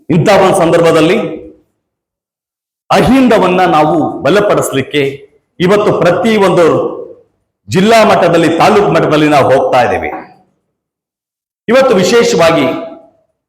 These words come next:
ನಾನೊಬ್ಬ ಕ್ರೈಸ್ತ ಪ್ರತಿನಿಧಿಯಾಗಿ ನಾನು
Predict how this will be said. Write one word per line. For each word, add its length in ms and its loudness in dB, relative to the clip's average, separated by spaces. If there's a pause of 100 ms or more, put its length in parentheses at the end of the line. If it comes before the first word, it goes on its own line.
(720)
ನಾನೊಬ್ಬ 320 4 (160)
ಕ್ರೈಸ್ತ 300 0 (100)
ಪ್ರತಿನಿಧಿಯಾಗಿ 800 -2 (2500)
ನಾನು 160 2